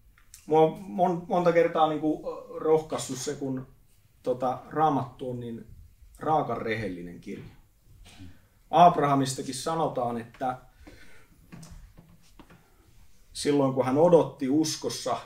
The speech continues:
Jumalan lupauksen toteutumista, niin ei Abraham oli jossain omissa haihatteluissa ja jotenkin jalat irti todellisuudesta ja maankamaralta,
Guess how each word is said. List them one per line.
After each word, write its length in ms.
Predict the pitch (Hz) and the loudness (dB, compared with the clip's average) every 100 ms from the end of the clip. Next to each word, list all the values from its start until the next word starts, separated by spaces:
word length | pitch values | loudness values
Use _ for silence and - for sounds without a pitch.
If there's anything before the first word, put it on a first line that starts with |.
| - | -6
Jumalan 420 | 139 135 - 120 | -2 0 -2 0
lupauksen 640 | 139 139 120 110 117 104 | -2 -2 -4 -4 -10 -10
toteutumista, 880 | 135 139 135 110 104 101 - - 104 - _ _ _ _ _ _ | -8 -2 0 0 -2 -8 -8 -12 -12 -14 _ _ _ _ _ _
niin 160 | 123 139 | -2 2
ei 280 | 143 - - _ _ | 2 -2 -16 _ _
Abraham 440 | 160 170 165 151 151 | 4 4 4 2 2
oli 200 | 147 143 | 2 0
jossain 360 | 135 - 147 | -2 -2 0
omissa 400 | 156 156 139 127 | 0 0 -2 -2
haihatteluissa 1000 | 113 135 135 127 120 - 120 117 110 127 | 0 2 2 -2 -6 -6 -6 -4 -6 -4
ja 140 | 113 117 | -2 -2
jotenkin 440 | 120 120 113 117 | -4 -4 -6 -2
jalat 340 | 127 127 123 | 0 0 0
irti 520 | 123 127 120 117 - - | -4 -6 -6 -8 -10 -6
todellisuudesta 880 | 147 139 131 113 117 107 110 - - | -2 2 2 0 -4 -6 -8 -8 -4
ja 80 | 117 | -2
maankamaralta, 880 | 127 127 110 104 104 104 101 - | 0 0 -2 -8 -8 -10 -12 -16